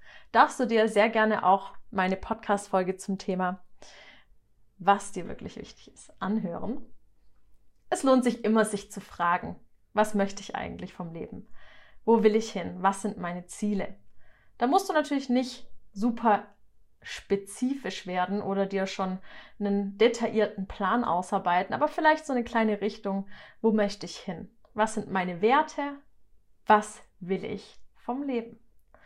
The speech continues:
Und wenn du das weißt, dann kannst du auch viel leichter Entscheidungen treffen, dann kannst du viel leichter Entscheidungen treffen, die sich positiv auf dein persönliches Umfeld auswirken.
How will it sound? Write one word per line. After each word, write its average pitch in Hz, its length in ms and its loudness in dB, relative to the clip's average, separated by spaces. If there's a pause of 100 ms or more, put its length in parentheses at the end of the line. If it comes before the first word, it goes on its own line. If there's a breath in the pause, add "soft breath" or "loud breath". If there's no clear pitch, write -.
(380 loud breath)
Und 226 120 4
wenn 233 140 10
du 214 80 4
das - 220 -4
weißt, - 460 2 (280 loud breath)
dann 240 200 2
kannst 233 300 0
du 214 60 4
auch 202 100 2
viel 247 260 0
leichter 214 360 2
Entscheidungen 190 600 -2
treffen, 269 340 0
dann 214 100 2
kannst 208 280 -6
du 202 60 -8
viel 208 320 -6
leichter 190 340 -2
Entscheidungen 180 580 -4
treffen, - 340 -8
die 202 140 -8
sich 208 240 -10
positiv 247 640 -4 (560 loud breath)
auf 220 300 4
dein 196 220 0
persönliches 190 720 -8
Umfeld 185 580 -8
auswirken. - 720 -12